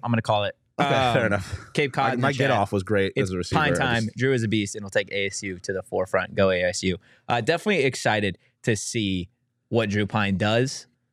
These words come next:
Speaker 1: Um, obviously covered him back at Notre Dame. He
Speaker 2: What?
Speaker 1: is a, yeah, first,
Speaker 2: He went to
Speaker 1: first,
Speaker 2: Notre Dame?
Speaker 1: yeah, first time ever telling you guys this. He is a, uh, he's a gritty guy. He's a guy that will,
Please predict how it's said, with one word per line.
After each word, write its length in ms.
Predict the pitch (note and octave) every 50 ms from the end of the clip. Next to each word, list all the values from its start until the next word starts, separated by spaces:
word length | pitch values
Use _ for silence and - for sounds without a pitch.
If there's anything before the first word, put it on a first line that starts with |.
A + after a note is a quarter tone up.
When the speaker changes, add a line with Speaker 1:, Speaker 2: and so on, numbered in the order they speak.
| _ _ -
Speaker 1:
Um, 520 | G#2+ G#2 G2 F#2 F#2 E2+ E2 D#2+ G#2 G2 - - _ _ -
obviously 280 | A#2+ A#2+ A#2 - A#2
covered 280 | - - A2+ G#2+ G#2 G2+
him 320 | G#2+ G#2+ G2+ G2+ G2 F2+ -
back 220 | - G2+ G#2 G#2
at 80 | G2+ E2+
Notre 220 | G2+ G2+ G2 F#2+
Dame. 400 | F#2+ F#2+ F#2+ F#2+ F#2+ G2 G#2+ - - -
He 160 | A#2 A#2 -
Speaker 2:
What? 160 | - - G#2
Speaker 1:
is 180 | A#2+ A#2 G#2 G#2 -
a, 240 | G#2 G#2+ G#2 G2+ F2+
yeah, 220 | F2+ A2 B2 B2 - _ _
first, 260 | - A2 A2 - -
Speaker 2:
He 60 | C#3+ E3
went 100 | F#3+ A#2+
to 40 | A#2+
Speaker 1:
first, 40 | A2+ B2
Speaker 2:
Notre 60 | A#2+
Dame? 140 | F#2 G#2 C3+
Speaker 1:
yeah, 160 | A2+ A#2+ C3 B2+ -
first 160 | - A#2 A#2 -
time 180 | A#2+ A2+ G#2+
ever 160 | G#2 G#2+ A2
telling 220 | G#2+ - A2+ G#2+ G#2
you 60 | G#2
guys 120 | G2 G2
this. 140 | F#2+ F2+ - - _ _ _ _ _ _ _
He 280 | - C#3 C#3+ D3+ C#3+ C#3+ C#3 C3+ C3
is 140 | B2+ A#2
a, 440 | B2+ - A#2 A#2 A#2 A2+ A2+ A2+ A2 G#2
uh, 320 | G2+ G2 F#2+ F#2 F#2+ F#2 - - - _ _ _ _
he's 160 | - E3+ F3+
a 60 | F#3+ E3+
gritty 180 | C#3 C#3+ A#2+ F#2+
guy. 280 | F2+ E2+ E2+ - - _ _ _ _ _ _ _
He's 180 | - C#3+ C3+ C#3
a 60 | D3
guy 480 | C3 B2+ B2 A#2+ A#2 A2+ A2 G#2+ G#2 - _ _ _ _ _ -
that 240 | B2 A2+ A2 - G#2
will, 480 | G#2+ A2 A2 G#2+ G#2 G#2 G2+ G2+ A#2+